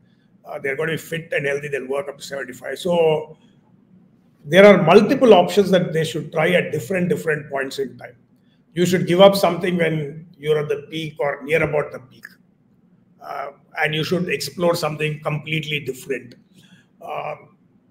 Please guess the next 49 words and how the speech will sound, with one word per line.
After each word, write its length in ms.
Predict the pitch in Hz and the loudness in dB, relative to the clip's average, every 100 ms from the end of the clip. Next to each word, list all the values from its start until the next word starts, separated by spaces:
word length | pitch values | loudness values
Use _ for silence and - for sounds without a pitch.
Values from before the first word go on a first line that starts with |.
| _ _ - - | _ _ -16 -6
that's 240 | 156 - | -6 -4
one. 300 | 139 131 - | -6 -8 -10
Second 400 | - - 175 208 | -6 0 4 6
thing 120 | 220 208 | 6 6
is 120 | 208 | 8
that 220 | 208 180 | 6 6
they 140 | 185 | 2
should 580 | 185 196 190 - - - | 4 4 4 2 -8 -12
really 300 | 143 202 214 | 6 8 8
believe 400 | 175 170 180 185 | 6 2 0 0
that 260 | 180 165 135 | 0 -2 -2
life 300 | 143 165 147 | -4 -4 -6
is 180 | 156 139 | -8 -6
a 100 | 139 | -6
marathon. 460 | 127 131 135 127 | -6 -6 -6 -8
It's 220 | 123 120 | -14 -10
not 160 | 143 165 | -6 -4
a 60 | 156 | -6
sprint. 420 | - 143 131 - _ _ _ | -6 -8 -8 -10 _ _ _
It's 160 | - | -8
not 140 | 170 175 | -2 -2
a 60 | |
hundred 360 | - 156 170 165 | -2 -4 -4 -4
meter 300 | 165 160 151 | -4 -2 -2
dash 300 | 147 151 156 - - - - | -2 -2 -4 -8 -18 -18 -10
that, 160 | 151 | -6
no, 80 | 175 | -2
it, 180 | 175 - | -4 -2
it, 640 | 160 151 143 180 151 - | -4 -4 -4 -4 -4 -8
tomorrow 320 | - 202 208 202 | -2 6 8 8
you 120 | 185 | 8
have 80 | 175 | 4
to 60 | |
buy 180 | 170 170 | 2 2
a 140 | 165 | 2
car, 220 | 175 160 151 | 0 -2 -2
day 140 | 143 | 0
after 260 | 160 156 160 | -2 -4 -8
tomorrow 260 | 156 156 | -6 -6
you 120 | 151 | -4
have 80 | 151 | -4
to 80 | 147 | -4
ha-, 180 | 135 139 | -6 -8
buy 120 | 139 | -6
a 120 | 143 | -4
house. 360 | 131 139 139 - _ _ _ _ | -4 -4 -6 -8 _ _ _ _
It 100 | - | 0
doesn't, 480 | 196 208 208 170 - | 4 6 6 2 -6
it 140 | 160 | -8